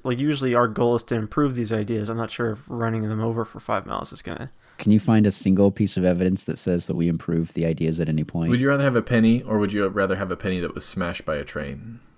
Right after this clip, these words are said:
Speaker 2: Yep, see? There you go.
Speaker 1: That, that's a good point. Another man's, uh, one man's trash is another man's, uh, better
Speaker 3: Yeah.
Speaker 1: trash.
Speaker 3: One, one man's trash is one man's more fucked up trash that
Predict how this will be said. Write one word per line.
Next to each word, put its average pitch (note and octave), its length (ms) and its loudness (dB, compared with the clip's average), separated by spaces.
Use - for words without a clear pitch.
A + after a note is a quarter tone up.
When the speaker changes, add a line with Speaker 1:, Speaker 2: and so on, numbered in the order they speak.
Speaker 2:
Yep, - 300 -4
see? F#2+ 400 -4
There C#2+ 120 -8
you D#2+ 120 -2
go. A2 180 0
Speaker 1:
That, D#3+ 320 -2
that's C#3 220 -2
a F#3 40 -6
good E3 140 -8
point. - 320 -10
Another C#3+ 240 2
man's, E3 380 -2
uh, B2+ 220 2
one C#3+ 240 0
man's D#3 220 0
trash D3 360 -2
is A#2+ 120 -6
another A#2+ 220 0
man's, A#2 380 -2
uh, A#2 300 4
better C#3 300 2
Speaker 3:
Yeah. G#2 140 4
Speaker 1:
trash. - 360 -8
Speaker 3:
One, G2+ 360 -2
one G#2 140 0
man's G2 320 0
trash F#2+ 320 0
is F2+ 80 -10
one F#2 160 -2
man's F2 260 -4
more F2+ 160 -2
fucked - 300 -8
up - 160 -4
trash D#2+ 320 -2
that - 160 -10